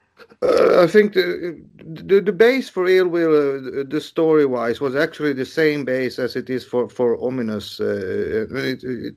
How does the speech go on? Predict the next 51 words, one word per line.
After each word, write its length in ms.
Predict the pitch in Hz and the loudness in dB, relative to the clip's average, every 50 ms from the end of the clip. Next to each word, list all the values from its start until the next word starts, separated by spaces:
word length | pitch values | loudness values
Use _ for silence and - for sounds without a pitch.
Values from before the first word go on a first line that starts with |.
| _ - - | _ -14 -12
it 120 | - 143 | -4 0
has 200 | 160 170 156 139 | 2 2 2 4
with 140 | 143 139 117 | 2 2 2
my 140 | 127 127 127 | 2 2 2
illness 360 | 131 131 127 131 131 123 - | 2 2 2 0 -2 -2 -4
to 120 | - - 117 | -6 -6 -2
do, 280 | 120 131 127 127 123 | 0 2 2 4 2
and, 200 | 120 117 117 117 - | 2 0 0 -4 -4
and, 280 | 117 117 117 117 113 | -4 -6 -4 0 2
uh, 140 | 117 117 117 | 4 4 4
but 420 | 110 - - - - 143 143 - | 2 -2 -10 -2 0 0 0 2
then 200 | - 170 175 170 | 2 2 2 2
it 160 | 170 156 - - | 0 -4 0 2
was 160 | 151 139 131 | 2 2 2
more 300 | 151 147 156 156 151 143 | 0 2 2 4 4 2
about, 440 | 135 123 139 131 127 123 123 _ _ _ _ _ _ _ _ _ _ - - - - - _ _ _ - - - | 2 2 0 0 0 -2 -4 _ _ _ _ _ _ _ _ _ _ -20 -20 -20 -20 -20 _ _ _ -20 -10 -6
I, 240 | 135 139 120 135 147 | -4 -4 -2 -2 -2
I 40 | |
think 280 | 143 - 156 156 135 - | 0 0 -2 -4 -4 -2
the, 140 | - 139 117 | -4 -4 -4
the, 200 | 120 131 143 131 | -2 -2 -2 0
the 320 | 127 139 139 131 131 135 147 | 2 2 2 2 2 2 2
illness 420 | 151 143 147 147 147 139 127 - | 2 2 0 0 -2 -2 -2 -2
and, 160 | 156 139 131 135 | -4 -6 -6 -6
and, 160 | 135 135 135 | -6 -6 -6
and 160 | 139 135 131 | -6 -4 -2
the, 100 | 131 131 | -2 -2
the 140 | 123 131 117 | 0 -2 -4
sh-, 140 | - - - 120 127 127 | -4 -6 -16 -14 -14 -12
shocking, 680 | 120 - - 147 135 - - - 135 131 131 127 123 | -8 -4 -2 -2 -2 -2 -2 -4 -4 -2 -2 -4 -6
you 160 | 123 120 123 | -6 -6 -6
know, 180 | 123 127 127 123 | -6 -4 -4 -4
when 160 | 123 127 123 | -4 -4 -4
you 120 | 120 123 | -4 -2
get 220 | 117 127 123 120 - - 113 | -2 -2 -2 -2 -4 -10 -4
the 80 | 117 120 | -4 -2
doctor 420 | 110 113 113 113 - - - 117 | 0 0 -2 -2 -4 -2 -2 -2
comes 300 | 113 - 120 113 110 104 | -2 -2 -4 -4 -4 -4
in 160 | 117 113 113 | -4 -4 -4
and 140 | 113 117 113 | -4 -4 -2
get 180 | 113 113 110 - | -2 -2 -2 -2
you. 80 | 123 | -4
It 80 | 120 117 | -4 -2
was 160 | 135 147 143 | -4 -4 -2
more 160 | 165 170 165 | 0 0 2
like 180 | 156 151 143 - | 2 0 -2 -4
a 60 | 135 | -10
shock 460 | - - - - 147 151 - _ - | -10 -10 -6 -4 -4 -4 -6 _ -14
thing, 340 | - - 143 135 131 131 131 | -4 -2 -2 0 0 -2 -4
and 100 | 131 135 | -6 -4
also 680 | 135 131 135 123 135 143 151 147 - 156 143 123 117 | -4 -4 -4 0 0 0 0 2 2 2 2 2 0